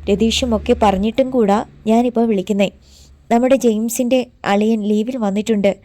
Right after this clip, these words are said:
"അവൻ ദുബായിലല്ലയോ സ്റ്റാൻലി? കഴിഞ്ഞ തവണ വന്നപ്പോൾ നമ്മളൊന്ന് കൂടിയതല്ലയോടാ?" വിൽസൺ ഓർമ്മ വന്നു. "അപ്പൊ അണ്ണൻ അതൊന്നും മറന്നിട്ടില്ല."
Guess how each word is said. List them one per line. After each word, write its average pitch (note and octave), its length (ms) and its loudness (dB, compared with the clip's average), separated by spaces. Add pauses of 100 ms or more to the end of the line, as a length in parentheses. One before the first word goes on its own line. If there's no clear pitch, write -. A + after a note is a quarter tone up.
(600)
"അവൻ A3 260 0
ദുബായിലല്ലയോ B3+ 880 0
സ്റ്റാൻലി? A3+ 580 -2 (440)
കഴിഞ്ഞ B3 320 2
തവണ C#4 240 0
വന്നപ്പോൾ B3+ 420 0 (160)
നമ്മളൊന്ന് C4 420 -2
കൂടിയതല്ലയോടാ?" A3 920 0 (540)
വിൽസൺ G#3+ 380 -2
ഓർമ്മ G3+ 340 0
വന്നു. F#3 260 -2 (580)
"അപ്പൊ F#3+ 200 -4
അണ്ണൻ G3+ 340 2
അതൊന്നും A#3 340 0
മറന്നിട്ടില്ല." G#3+ 540 0